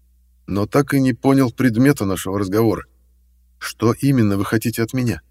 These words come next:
Чтоб я убил Сечкина-младшего или убедил старшего играть по старым всем привычным правилам?» «Да уж»,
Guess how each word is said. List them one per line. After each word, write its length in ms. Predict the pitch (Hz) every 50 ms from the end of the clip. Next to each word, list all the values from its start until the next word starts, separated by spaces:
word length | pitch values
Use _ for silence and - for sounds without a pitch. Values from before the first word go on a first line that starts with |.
| _ _ _ _ _ _ _ _ _ _ _ _ _
Чтоб 260 | - - - 113 107
я 140 | 120 135 147
убил 280 | 143 127 117 139 151 139
Сечкина-младшего 920 | - - 143 131 - - 131 120 120 113 117 139 147 - - 123 104 92 - _ _ _ _ _ _
или 160 | - 107 113
убедил 380 | 123 127 120 131 127 139 135 127
старшего 420 | - - 135 131 - - 120 120
играть 240 | 117 127 131 127 131
по 120 | - 117
старым 380 | 107 - - 123 135 135 127 117
всем 220 | - - 131 127
привычным 460 | 113 120 120 127 135 131 - 127 113 -
правилам?» 440 | - 110 120 143 160 165 127 104 - _ _ _ _ _ _ _ _ _ _ _ _ _ _ _ _ _ _ _ _ _ _ _ _ _ _ _
«Да 760 | - - 85 87 92 95 95 104 104 101 95 90 90 82 73 71
уж», 360 | 71 69 - - - -